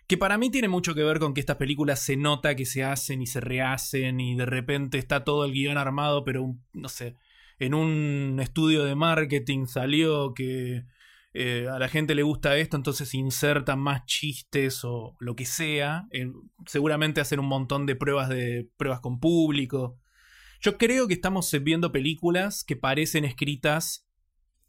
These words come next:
por bots, pero en el sentido gracioso, viste que de vez en cuando, no sé si ahora, pero hace un tiempo aparecían esos chistes de, "Le hice ver a un bot mil horas de Marcelo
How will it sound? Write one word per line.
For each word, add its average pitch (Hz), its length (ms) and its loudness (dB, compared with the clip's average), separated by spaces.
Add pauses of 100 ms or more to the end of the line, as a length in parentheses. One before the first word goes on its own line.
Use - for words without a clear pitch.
(180)
por 123 200 -2
bots, - 500 -2 (320)
pero 139 200 2
en 139 80 2
el 139 100 0
sentido 151 400 0
gracioso, 170 480 -2
viste 180 180 0
que 151 60 2
de 151 60 2
vez 151 120 0
en 143 100 -2
cuando, 156 380 -2
no 214 80 -6
sé 247 160 -8
si 233 140 -2
ahora, 175 280 2
pero 147 120 2
hace 151 140 -4
un 175 120 -6
tiempo 220 280 0
aparecían 160 380 0
esos 147 180 -2
chistes 165 320 0
de, 147 420 2
"Le 151 160 2
hice 175 300 2
ver 165 220 2
a 151 60 2
un 147 140 -2
bot 165 260 0
mil 160 300 0
horas 156 380 2
de 127 440 -2 (480)
Marcelo 139 540 -2